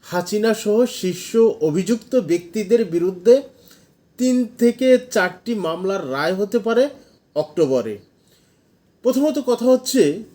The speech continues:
তিনি এই বক্তব্য কিসের ভিত্তিতে দিলেন? তার কি কোনো এখতিয়ার আছে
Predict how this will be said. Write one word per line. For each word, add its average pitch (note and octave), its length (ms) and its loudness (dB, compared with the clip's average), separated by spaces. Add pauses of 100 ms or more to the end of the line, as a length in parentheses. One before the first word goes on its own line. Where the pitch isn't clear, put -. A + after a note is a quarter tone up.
তিনি A3 460 -2
এই G3 220 2
বক্তব্য F3+ 840 0 (260)
কিসের A#3 380 -2
ভিত্তিতে E3+ 520 -6
দিলেন? A#2 380 -6 (800)
তার F#3+ 140 -4
কি A3 140 -4
কোনো F#3+ 320 4
এখতিয়ার A#3 440 4
আছে G3+ 440 2